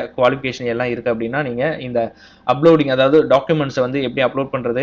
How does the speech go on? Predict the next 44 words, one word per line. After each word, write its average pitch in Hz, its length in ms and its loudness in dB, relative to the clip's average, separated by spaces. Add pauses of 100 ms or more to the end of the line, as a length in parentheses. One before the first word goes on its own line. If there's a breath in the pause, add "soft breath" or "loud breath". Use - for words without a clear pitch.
எப்படி 147 240 0
அப்ளை 139 240 0
பண்றது 123 360 -4
அப்படிங்கிறத 117 440 -2
நீங்க 117 160 -6
ஃபுல்லா 131 200 -6
படிச்சுட்டு 120 360 0
அதை 120 140 -2
ஃபாலோ 120 260 2
பண்ணி 123 200 -6
நீங்க 117 200 -6 (360)
அப்ளை 127 200 -4
பண்ணுங்க. 123 260 -6
எந்த 117 180 -4
மிஸ்டேக்கும் 117 380 -8
பண்ணிடாதீங்க. 117 480 -2
ஏன்னா 139 180 -4 (340 loud breath)
நைன் 165 240 2
ஹண்ட்ரட்க்கு 170 340 0
மேல 156 160 4
நீங்க 143 180 -2
பே 147 160 -2
பண்ண 147 180 -2
போறீங்க 135 280 -4
அப்படின்னீங்கன்னா, 131 440 -4
இவங்க 131 180 -4
கொடுத்துருக்கிற 139 460 -4
இன்ஸ்ட்ரக்ஷனை 131 440 -8
ஃபாலோ 123 220 -2
பண்ணி 127 200 -6
கரெக்டா 127 340 -2
நீங்க, 123 200 -6 (420 loud breath)
அஹ், 120 240 -2
அப்ளை 127 260 -4
பண்ணுங்க. 123 280 -4 (360 loud breath)
So 196 120 4
அதுக்கப்புறமான 170 580 4
மத்த 135 220 -2
டீடெயில்ஸ் 135 340 -4
எல்லாமே 127 220 -2
உங்களுக்கு 117 300 -6
இதுல, 117 160 0 (220)
அஹ், 117 300 -4 (200)
உங்களுடைய 120 340 -2